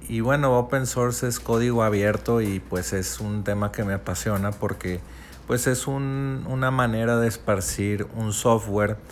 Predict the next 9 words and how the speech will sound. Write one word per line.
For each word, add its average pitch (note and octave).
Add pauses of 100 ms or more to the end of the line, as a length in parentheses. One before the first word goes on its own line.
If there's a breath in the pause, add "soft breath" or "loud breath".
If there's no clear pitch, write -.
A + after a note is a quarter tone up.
(640 loud breath)
eh, F#2
gratis, G#2+
eh, - (120)
ayudar G#2
a A2+
la A#2+
comunidad G#2+
a -
hacer A2